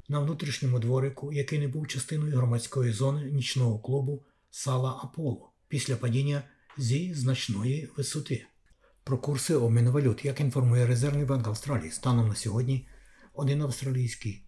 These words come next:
долар ви можете обміняти на шістдесят два з половиною американські центи, а при обміні одного австралійського долара на євро ви можете мати нуль шістдесят три з половиною євро. А ось як інформує Національний банк України, станом на двадцять перше жовтня дві тисячі двадцять другого року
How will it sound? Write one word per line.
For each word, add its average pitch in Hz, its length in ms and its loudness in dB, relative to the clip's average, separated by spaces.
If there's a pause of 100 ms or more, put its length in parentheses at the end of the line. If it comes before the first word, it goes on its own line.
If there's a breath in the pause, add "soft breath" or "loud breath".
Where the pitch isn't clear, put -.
долар 131 320 2
ви 131 120 2
можете 147 300 -2
обміняти 123 440 0
на 123 120 4
шістдесят 120 480 0
два 123 180 0
з - 80 -8
половиною 123 560 0
американські 117 600 -2
центи, 120 360 -4 (460 loud breath)
а 143 120 -4
при 135 180 2
обміні 123 360 4
одного 135 320 2
австралійського 139 600 -2
долара 123 360 2
на 110 200 0 (140)
євро 131 340 2
ви 135 120 2
можете 139 300 -2
мати 127 280 2
нуль 139 200 0 (140)
шістдесят 113 540 -4
три 139 280 -4 (460)
з - 100 -14
половиною 107 600 2
євро. 139 380 0 (360)
А 131 80 -2
ось 127 200 2
як 131 180 2
інформує 123 460 2
Національний 127 480 0
банк 120 280 0
України, 120 460 0
станом 117 400 2
на 117 80 2
двадцять 117 400 -4
перше 120 300 -2
жовтня 127 340 -2
дві 113 160 -2
тисячі 123 340 -6
двадцять 113 260 -2
другого 110 240 2
року - 280 -4